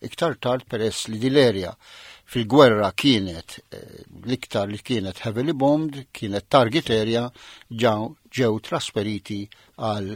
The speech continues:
kulleġġ ta' Sant'Agata Rabat.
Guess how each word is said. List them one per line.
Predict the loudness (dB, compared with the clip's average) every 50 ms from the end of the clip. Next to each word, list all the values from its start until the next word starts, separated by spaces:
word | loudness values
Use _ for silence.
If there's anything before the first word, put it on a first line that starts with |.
| -12 -10 -4
kulleġġ | -2 -2 0 -2 -2 -4 -6 -8 -8
ta' | -6 -6 -6 -6 -8
Sant'Agata | -8 -6 -4 -4 -4 -6 -6 -6 -6 -6 -6 -6 -10 -10 -8 -8 -8 -8 -8 -12 -16 _ -18 -10 0 4
Rabat. | 4 4 4 2 -8 -18 _